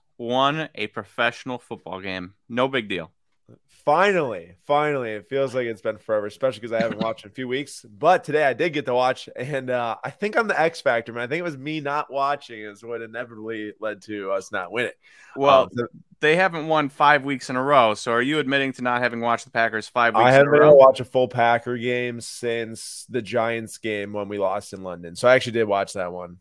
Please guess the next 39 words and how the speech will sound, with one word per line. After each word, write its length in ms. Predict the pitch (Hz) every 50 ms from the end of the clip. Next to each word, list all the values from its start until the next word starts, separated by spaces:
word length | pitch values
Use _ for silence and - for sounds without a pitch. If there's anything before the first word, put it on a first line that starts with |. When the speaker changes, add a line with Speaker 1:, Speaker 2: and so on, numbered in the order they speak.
| _ _ -
Speaker 2:
that 120 | 98 87
entire 300 | 82 90 95 87 87 87
game. 240 | 85 73 78 85 - _ _ _ _ _ _ _ _
But 160 | - 127 131
since 200 | - 165 151 127
that 180 | 139 123 117 -
game, 200 | - 110 98 101
until 380 | 113 123 127 143 135 131 123 -
today. 320 | - 120 101 90 80 82 - _ _ _ _ _ _ _ _ _ _ _
So 400 | _ - 135 123 107 92 90 - _ _ _ _ _ _
excited 300 | 123 131 - 180 170 165
to 60 | 151 131
see 160 | - - 151
the 100 | 143 139
Packers 380 | 139 135 131 123 123 127 110
again. 180 | 120 127 123 120
Excited 260 | 113 - - 131 127
to 60 | 123
see 100 | - 127
us 140 | 117 104 -
win, 220 | 107 123 123 120 117
especially 360 | 113 - - 123 - - 120
at 80 | 110
home 300 | - - 123 123 123 117
against 220 | 117 117 120 107 -
the 40 | 104
Cowboys, 460 | - - 120 117 117 117 117 117 104
Mike 180 | 113 113 104
McCarthy. 540 | 92 90 - 123 120 113 110 - 110 101 92 _ _ _ _ _ _ -
Uh, 60 | 113
but 120 | 131 123 -
I 120 | 131 160
just 360 | 175 139 117 175 196 185 - -
got 180 | 170 160 151
home 160 | 160 180 170
from 140 | 135 151 143
Toronto 420 | - - 139 151 170 175 165 156 135
last 320 | 131 127 123 117 - -
night. 240 | 131 156 190 202